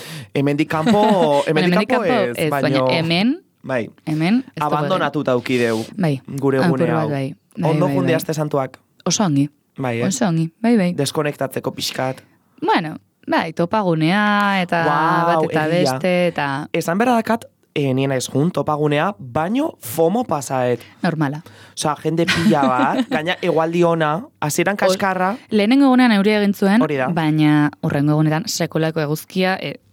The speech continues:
Speaker 2: erre eta guztia egin nintzen. Hori krema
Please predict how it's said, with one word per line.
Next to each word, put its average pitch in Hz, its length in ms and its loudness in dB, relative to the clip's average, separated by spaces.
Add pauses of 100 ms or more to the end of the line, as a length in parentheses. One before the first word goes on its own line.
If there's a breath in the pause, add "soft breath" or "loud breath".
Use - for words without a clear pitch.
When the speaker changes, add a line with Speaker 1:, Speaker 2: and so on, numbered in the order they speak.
(120)
Speaker 2:
erre 156 220 -2
eta 139 260 -4
guztia 156 380 -6
egin 151 140 -2
nintzen. 151 280 -2 (280 loud breath)
Hori 190 160 2 (100)
krema 185 300 0